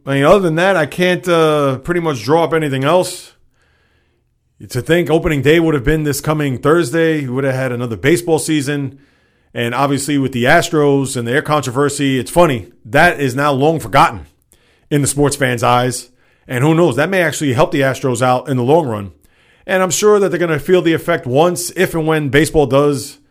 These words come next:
rear its beautiful head. But right now, the Astros are the furthest thing from everybody's conscience, of course, with this coronavirus just taking over everything. And I'll close out with this before I get to my hero and zero of the week.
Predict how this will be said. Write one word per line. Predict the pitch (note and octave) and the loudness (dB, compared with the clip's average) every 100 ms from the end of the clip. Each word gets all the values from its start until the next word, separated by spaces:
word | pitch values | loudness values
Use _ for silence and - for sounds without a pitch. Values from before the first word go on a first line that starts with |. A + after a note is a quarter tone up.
| _ _ _ _ _ _ _ _ _ _ | _ _ _ _ _ _ _ _ _ _
rear | C3 D#3+ D3+ | 2 4 4
its | C3+ | 2
beautiful | B2 C#3+ C3 | 0 0 0
head. | C3 C3 A#2+ - - _ _ | 2 2 0 -6 -18 _ _
But | A#2+ C3+ C3 C3+ - _ _ _ _ _ | -2 2 2 0 -14 _ _ _ _ _
right | C#3 F3+ D3+ | 2 2 2
now, | E3 D#3 C#3 | 0 2 0
the | B2 C3+ | 0 0
Astros | D3 D3+ D#3+ D3 B2 | 0 0 2 2 2
are | B2+ | 0
the | B2 | -2
furthest | A#2 F3 D#3+ C3+ | -2 0 0 -2
thing | D3 | -6
from | B2+ | -2
everybody's | C3+ C#3 B2+ B2 G#2+ - - | 0 0 0 -2 -4 -8 -8
conscience, | - C3+ A#2 B2+ A2 | 0 0 2 -2 -4
of | G#2 | -2
course, | B2+ B2 | -2 -2
with | B2 A#2+ A2 - _ _ _ _ _ _ - | -4 -4 -6 -14 _ _ _ _ _ _ -6
this | C#3 | -4
coronavirus | - C3 C#3 C3 B2+ B2 - | -2 0 0 2 2 0 -2
just | B2+ - | -6 -4
taking | C#3 B2 | -4 -2
over | B2+ A#2 A#2 | -2 2 2
everything. | C3+ A#2+ G2+ F2+ - _ _ _ _ _ _ _ _ _ _ - | 2 0 -6 -12 -16 _ _ _ _ _ _ _ _ _ _ -2
And | C3+ C3 | 0 2
I'll | C3+ | 0
close | C3+ G#3 F3 | 2 2 4
out | F3 | 2
with | D3 C#3 | 0 -2
this | D#3+ | -2
before | B2+ D#3+ D3 | -2 0 2
I | |
get | C3+ | 0
to | C3 | -4
my | A#2+ | -2
hero | C3 B2+ | 0 0
and | A2+ | -2
zero | A#2+ C3+ | 0 0
of | |
the | A#2 | -2
week. | G#2+ G#2+ - | -6 -10 -14